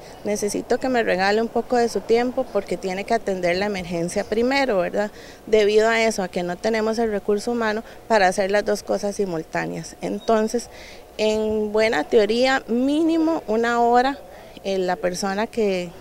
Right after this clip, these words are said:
que esté dispuesta a donar sabe que en menos de una hora no va a salir del banco de sangre. Y en caso de que se presente una emergencia que el microbiólogo tenga que atenderla,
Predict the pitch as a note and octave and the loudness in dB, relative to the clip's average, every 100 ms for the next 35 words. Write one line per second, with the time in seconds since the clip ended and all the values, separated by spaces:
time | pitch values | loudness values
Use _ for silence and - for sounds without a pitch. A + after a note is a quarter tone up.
0 | - G#3+ F#3+ F#3 F#3 F3+ - - G#3 G3+ | -4 2 4 4 2 -2 -10 -4 2 4
1 | A#3+ - B3 A#3+ - B3 G3 F#3 F#3 G#3 | 2 2 2 2 4 4 4 2 -2 -4
2 | - - - - - G#3+ G#3 A3 A#3+ F#3+ | -10 -20 -20 -18 -6 0 2 2 0 -2
3 | G3 A3+ B3 C4+ B3 G3+ G#3 G#3+ G#3+ A3+ | 0 0 0 0 0 0 0 0 0 0
4 | A3 G3+ G3+ G#3 G#3+ A3 A3 G3 G#3 A#3 | 0 0 0 2 2 0 0 0 -2 -4
5 | - G3 F3+ F3 E3+ F3 G3+ G3+ F#3 F3+ | -10 -4 -2 0 -4 -4 0 0 0 -4
6 | E3+ E3 - - - - G#3 F#3+ F#3+ A#3+ | -4 -6 -8 -18 -16 -6 -4 -4 0 2
7 | C4 B3 F#3 F3 F#3 F#3+ F3 F#3+ G3+ A#3+ | 2 2 0 -2 -4 -4 -4 -2 -2 0
8 | B3+ B3+ A#3+ B3 A#3 F#3+ F#3 F3+ F3 F#3 | 0 0 0 0 0 -2 -4 -6 -4 0
9 | F3 E3+ G#3+ A#3+ - C4 G#3+ - F3 - | 0 0 -2 -2 -2 0 -2 -2 -6 -4
10 | D#3+ E3+ A3 C4+ D4+ | -2 2 4 4 2